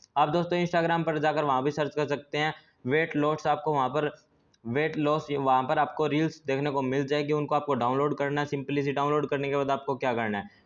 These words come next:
Digi Store नाम का एक प्लेटफॉर्म है दोस्तों, इस पर आपको साइन अप कर लेना है। यहाँ पर आपको अप्रूव hand to hand मिल जाता है, कोई भी यहाँ पर घबराने वाली ज़रूरत नहीं है। यहाँ पर मैं fitness and health की कैटेगरी पर आ चुका हूँ। यहाँ पर आप दोस्तों देख सकते हैं, अगर आप एक ऑर्डर यहाँ पर प-,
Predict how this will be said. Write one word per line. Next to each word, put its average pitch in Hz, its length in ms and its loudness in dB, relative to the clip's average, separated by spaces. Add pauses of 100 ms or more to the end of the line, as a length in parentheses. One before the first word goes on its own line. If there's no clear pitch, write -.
(100)
Digi 156 280 4
Store 165 280 0
नाम 160 220 0
का 160 100 0
एक 156 140 -4
प्लेटफॉर्म 151 440 -2
है 151 80 0
दोस्तों, 151 280 -2
इस 156 160 -2
पर 156 140 0
आपको 151 260 0
साइन 143 240 -2
अप 151 180 -4
कर 139 80 0
लेना 151 240 0
है। 139 180 -2
यहाँ 135 140 0
पर 151 140 -2
आपको 147 240 -2
अप्रूव 147 400 2
hand 139 200 -2
to 143 120 0
hand 139 200 -2
मिल 135 160 0
जाता 143 280 -2
है, 143 60 -2
कोई 147 180 2
भी 135 120 -2
यहाँ 117 140 0
पर 143 160 -2 (300)
घबराने 123 360 2
वाली 139 200 2
ज़रूरत 139 280 2
नहीं 123 180 -2
है। 127 80 0
यहाँ 127 140 0
पर 147 140 -4
मैं 156 120 0 (140)
fitness 156 360 -4
and 147 220 -4
health 147 260 -2
की 147 80 -6
कैटेगरी 143 420 -2
पर 127 140 -4
आ 131 120 2
चुका 139 220 -4
हूँ। 143 100 -2 (320)
यहाँ 131 140 2
पर 151 120 0
आप 156 100 2 (100)
दोस्तों 151 280 -2
देख 151 140 -2
सकते 151 260 -6
हैं, 143 60 0
अगर 151 200 0
आप 151 240 0
एक 151 200 0
ऑर्डर 147 220 0
यहाँ 131 180 0
पर 143 160 -2
प-, 131 360 -4